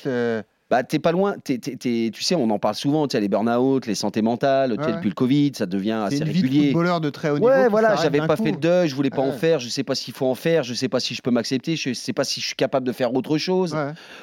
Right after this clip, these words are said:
Speaker 2: Euh, donc, bah, et je me dis, « Bah, tu sais quoi ? J'ai toujours été capable de faire du sport. Et bah, là, je vais en faire. »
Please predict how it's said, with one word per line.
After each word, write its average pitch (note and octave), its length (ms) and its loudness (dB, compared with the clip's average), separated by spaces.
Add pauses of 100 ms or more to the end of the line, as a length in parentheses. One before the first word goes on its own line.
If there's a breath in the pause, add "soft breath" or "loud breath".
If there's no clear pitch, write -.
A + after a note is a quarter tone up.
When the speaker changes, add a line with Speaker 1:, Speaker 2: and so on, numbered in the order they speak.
(140 loud breath)
Speaker 2:
Euh, G#2+ 360 2
donc, D3+ 280 -2
bah, D3 140 4 (320)
et E3 80 2
je D3+ 100 4
me F3 100 4
dis, « E3 160 0
Bah, G#3 120 2
tu - 140 -10
sais D#3+ 160 -4
quoi ? B2+ 360 -2 (540)
J'ai A#2+ 140 -6
toujours G#3 420 0
été C#3+ 180 -4
capable D#3+ 440 -2
de C#3 60 -2
faire B2 160 -6
du G#2+ 100 -8
sport. - 320 -8 (640)
Et A#2+ 60 -2
bah, G2+ 160 0
là, C3 140 2
je D#3 80 -4
vais D3 60 -2
en B2+ 60 -4
faire. » - 220 -14